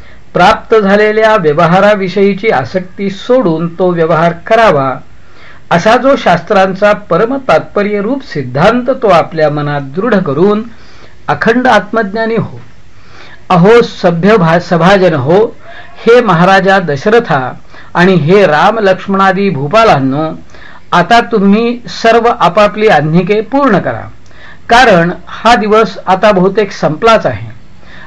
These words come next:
आणखी जो काही विचार करायचा राहिला आहे, तो उद्या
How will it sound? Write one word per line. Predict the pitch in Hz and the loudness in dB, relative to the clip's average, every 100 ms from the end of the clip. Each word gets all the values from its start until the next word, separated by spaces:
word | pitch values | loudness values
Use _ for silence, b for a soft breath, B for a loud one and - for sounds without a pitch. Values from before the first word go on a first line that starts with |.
| B | B
आणखी | 165 160 165 240 | -2 -2 0 0
जो | 226 240 | 4 2
काही | 240 214 233 | 4 2 2
विचार | 196 226 226 | 0 2 2
करायचा | 226 208 208 208 214 | 2 4 4 4 2
राहिला | 208 170 196 | 4 2 2
आहे, | 202 208 208 147 - B B B - | 2 2 2 0 -6 B B B 2
तो | 233 233 - | 2 2 -4
उद्या | 156 202 226 240 - | 2 4 4 2 -6